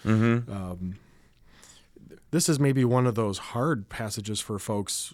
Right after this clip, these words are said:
Speaker 2: like, you get to the end there, you know, "Unless your righteousness exceeds this, that of the scribes and the Pharisees, you will never enter the kingdom of heaven." Ouch.
Speaker 1: Yeah, I think outside of understanding a righteousness outside of ourselves that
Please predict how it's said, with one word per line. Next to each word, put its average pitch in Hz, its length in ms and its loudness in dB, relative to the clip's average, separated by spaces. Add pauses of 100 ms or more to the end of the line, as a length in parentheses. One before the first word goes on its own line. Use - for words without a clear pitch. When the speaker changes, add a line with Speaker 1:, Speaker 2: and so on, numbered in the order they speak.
(100)
Speaker 2:
like, 110 180 -8
you 110 80 -10
get - 100 -6
to 110 60 -6
the 98 200 -8
end 113 260 -2
there, 95 380 -8 (480)
you 110 100 -6
know, 98 60 -4
"Unless 113 320 -2
your 120 100 0
righteousness 110 520 -4
exceeds 127 640 -2
this, 101 220 -6
that 117 260 -4
of 104 60 -4
the - 80 -12
scribes 113 440 -2
and 95 80 -4
the 90 40 -6
Pharisees, 107 640 -6
you 123 100 -4
will 104 120 -4
never 98 360 -4
enter 90 140 -8
the 85 80 -10
kingdom 92 300 -10
of 80 100 -14
heaven." 78 360 -14 (1160)
Ouch. - 420 -6 (720)
Speaker 1:
Yeah, 131 160 8
I 92 60 8
think 95 220 2
outside 85 440 6
of 78 300 -6 (380)
understanding 82 920 0 (640)
a 82 160 0
righteousness 82 640 0
outside 78 440 0
of 78 100 -2
ourselves 73 560 -4
that - 180 -6